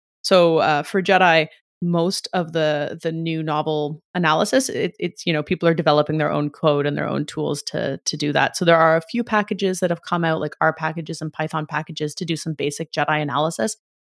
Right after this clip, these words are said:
but they're all relatively immature still because people are still just trying to explore the data and, and see what they might, you know, wanna use it for. So there are some, uh, notebooks through the nasa data distribution centers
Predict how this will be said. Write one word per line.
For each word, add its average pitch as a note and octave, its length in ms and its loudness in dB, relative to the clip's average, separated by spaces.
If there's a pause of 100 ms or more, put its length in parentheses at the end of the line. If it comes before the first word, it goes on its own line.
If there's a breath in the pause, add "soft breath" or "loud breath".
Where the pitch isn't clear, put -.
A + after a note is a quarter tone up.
but F3 160 2
they're F#3 140 8
all F#3+ 300 8
relatively E3+ 640 0
immature D#3 420 -2
still A3 300 0
because E3+ 260 -4
people G#3+ 280 -2
are G#3+ 80 2
still F3+ 220 -4
just F3+ 200 -4 (260)
trying E3+ 180 2
to F3 80 4
explore E3 440 2
the D#3+ 100 0
data E3 240 2
and, D3 340 0 (340)
and E3+ 140 -2
see G3 140 0
what F3+ 160 2
they E3 80 2
might, E3+ 320 2
you G3 140 2
know, E3 120 2
wanna E3 160 2
use F3 240 2
it - 120 -2
for. D3 280 -2 (260)
So F3+ 240 2
there E3+ 180 4
are F3+ 240 6
some, F3+ 340 -2
uh, E3 140 2
notebooks E3+ 500 -2
through F3 320 -4
the D#3+ 340 0
nasa D#3 460 -4
data D3+ 260 0
distribution G3 800 -4
centers F3+ 540 -2